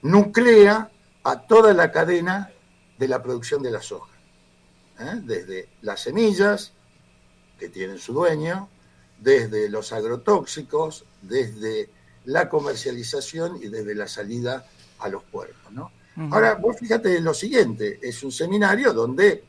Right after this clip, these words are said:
Speaker 1: lo que se va a discutir es cómo profundizar ese modelo. En ese seminario van a participar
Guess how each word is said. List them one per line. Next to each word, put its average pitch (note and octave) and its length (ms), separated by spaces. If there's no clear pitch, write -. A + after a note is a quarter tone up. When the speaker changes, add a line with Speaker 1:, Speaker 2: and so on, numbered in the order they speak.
Speaker 1:
lo F2+ 180
que E2+ 100
se F#2+ 140
va A2+ 80
a - 20
discutir C3+ 460
es G#3+ 80
cómo A2+ 240
profundizar A2 580
ese A#2+ 180
modelo. C#3 460
En G#3+ 140
ese A#3 240
seminario A3 600
van E3+ 140
a D#3 100
participar A#2+ 760